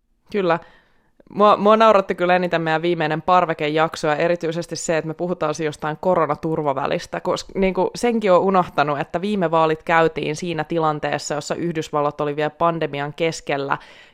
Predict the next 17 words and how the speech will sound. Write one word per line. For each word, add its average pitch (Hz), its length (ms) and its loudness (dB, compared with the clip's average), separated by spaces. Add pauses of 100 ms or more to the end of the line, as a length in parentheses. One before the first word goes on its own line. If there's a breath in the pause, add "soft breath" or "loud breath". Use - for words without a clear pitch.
ja 156 220 4
se - 140 -4
niinku 170 200 -4
määritti 170 640 2
ihmisten 156 400 -6
arkea, 151 420 -2
ja 147 80 0
se 160 100 -8
myös 170 360 -4 (240)
lisäsi 175 340 -6
sellaista 151 360 -4 (400 soft breath)
uhkakuvaa 147 640 0
siitä, 143 300 -2
että 143 120 -8
miltä 147 200 -8
tulevaisuus - 600 -8
näyttää. - 500 -8